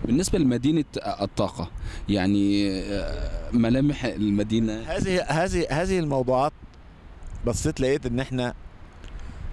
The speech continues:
Speaker 2: عندنا اوجاع والام كبيره جدًا في موضوع الطاقه ده.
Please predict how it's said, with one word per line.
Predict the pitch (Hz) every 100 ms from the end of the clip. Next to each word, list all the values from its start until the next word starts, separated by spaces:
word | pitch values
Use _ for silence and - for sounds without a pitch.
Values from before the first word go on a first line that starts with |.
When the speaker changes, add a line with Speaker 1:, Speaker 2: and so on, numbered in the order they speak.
| -
Speaker 2:
عندنا | 117 113 156 156 143 117
اوجاع | 113 110 139 135
والام | 120 110 123 143 135
كبيره | - 110 143 127
جدًا | 113 120 107 101
في | - 113
موضوع | 110 101 98 113
الطاقه | 104 110 - 95
ده. | 85